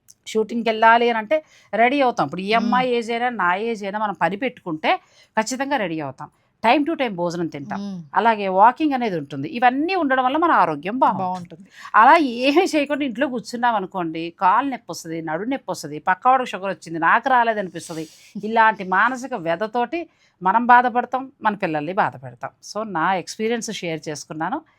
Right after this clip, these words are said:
Speaker 1: ఆ, నచ్చిన వారు లైక్ చేయండి, నచ్చని వారు తిట్టుకోవద్దు. నెక్స్ట్
Speaker 2: <laughs>
Speaker 1: శారీస్కి వెళ్దాం. నెక్స్ట్ ఇది కూడా చాలా బాగుంది.
Speaker 2: ఇదైతే మనకి ప్యూర్ హ్యాండ్లూమ్స్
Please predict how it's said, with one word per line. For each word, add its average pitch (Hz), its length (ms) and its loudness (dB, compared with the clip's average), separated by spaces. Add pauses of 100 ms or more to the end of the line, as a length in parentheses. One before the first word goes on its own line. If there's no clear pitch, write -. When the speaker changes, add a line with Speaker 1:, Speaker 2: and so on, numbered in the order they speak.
(420)
Speaker 1:
ఆ, 180 120 0
నచ్చిన 208 380 -2
వారు 226 400 2
లైక్ 180 340 0
చేయండి, 233 380 -4 (120)
నచ్చని 202 320 -2
వారు 247 220 2
తిట్టుకోవద్దు. 175 760 -6
నెక్స్ట్ 320 300 2
Speaker 2:
<laughs> 240 280 0
Speaker 1:
శారీస్కి 151 200 -14
వెళ్దాం. 123 180 -18 (580)
నెక్స్ట్ 180 500 -8 (100)
ఇది 180 140 -10
కూడా 156 180 -6 (140)
చాలా 120 180 -10
బాగుంది. 107 460 -18
Speaker 2:
ఇదైతే 208 340 -6
మనకి 285 560 -10 (140)
ప్యూర్ 269 300 -6
హ్యాండ్లూమ్స్ 202 760 -8